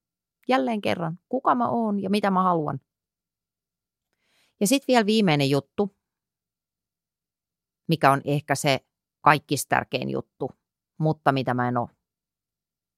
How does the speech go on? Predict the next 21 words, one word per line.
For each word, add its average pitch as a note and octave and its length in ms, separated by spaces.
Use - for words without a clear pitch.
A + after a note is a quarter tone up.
korostanut C#3 720
tässä - 300
aikaisemmin, B2+ 640
on F3+ 180
tietenkin D3 520
se, D3+ 280
että, B2+ 340
et D3 280
kuka G3+ 500
tai C3 200
ketkä D#3 600
ovat C3+ 340
ne C3+ 180
ihmiset, C3 800
jotka C3+ 500
voi B2 380
sua A2+ 280
parhaiten C3+ 840
kuunnella A#2+ 840
ja B2 180
lohduttaa B2+ 760